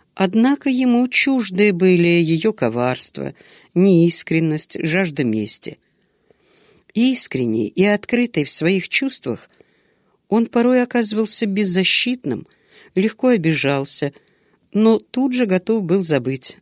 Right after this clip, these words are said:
об обидах. Грубое слово или неуважение вызывали в нём справедливый гнев, который он рад был усмирить, если видел искреннее раскаяние.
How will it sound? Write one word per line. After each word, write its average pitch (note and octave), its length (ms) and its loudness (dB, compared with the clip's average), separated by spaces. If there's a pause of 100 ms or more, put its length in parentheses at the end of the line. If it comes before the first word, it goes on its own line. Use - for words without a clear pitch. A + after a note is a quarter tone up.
об C3+ 160 -4
обидах. B2+ 500 -6 (1000)
Грубое F3 440 2
слово F3+ 580 0
или D3 640 0
неуважение D#3+ 920 2
вызывали C#3 480 -2
в D#3 80 -4
нём C#3 200 -2
справедливый D#3+ 760 -4
гнев, G#3 400 -6 (680)
который C#3+ 520 0
он C3+ 180 0
рад C#3+ 300 -2
был F#3+ 260 -2 (460)
усмирить, D#3+ 800 -2 (300)
если C#3 420 -2
видел C#3+ 380 -2 (100)
искреннее C#3 580 -2
раскаяние. B2 840 -2